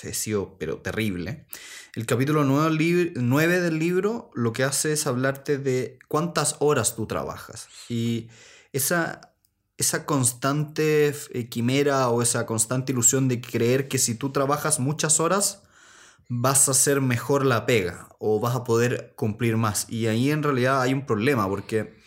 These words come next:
mientras más largo trabajas, más perjudicas tu atención y tu energía. Y por lo tanto te vuelves cada vez menos productivo y por lo tanto cumples menos, logras menos. Y aquí la idea es trabaja menos horas. Y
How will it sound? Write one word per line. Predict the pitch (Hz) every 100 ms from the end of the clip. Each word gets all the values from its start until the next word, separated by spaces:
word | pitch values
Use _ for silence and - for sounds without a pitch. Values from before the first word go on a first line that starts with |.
| - - - - _ _
mientras | 127 127 120 123 117 123
más | 117 131 165 185 -
largo | 139 160 175
trabajas, | 175 147 127 170 - 226 - - 269
más | 120 120 139 170 -
perjudicas | 170 - 143 135 139 165 160
tu | 123
atención | 113 117 110 - 156 170
y | 135
tu | 135
energía. | 117 113 - 110 82 - - - -
Y |
por | 117
lo | 117
tanto | 131 131
te | 120
vuelves | 120 123 120
cada | 135 135
vez | 139
menos | 139 160 170
productivo | 175 170 170 185 190 214 -
y | 113
por | 101 98
lo | 98 123
tanto | 170 175 - 202 - - _ _ _ _
cumples | 165 156 151
menos, | 143 95 - 110
logras | 123 120
menos. | 120 80 - - - - -
Y | -
aquí | 120 143
la |
idea | 151 147 151
es | 156 -
trabaja | 127 123 139 147
menos | 139 131 -
horas. | 123 82 - - _ _ _ _ -
Y | -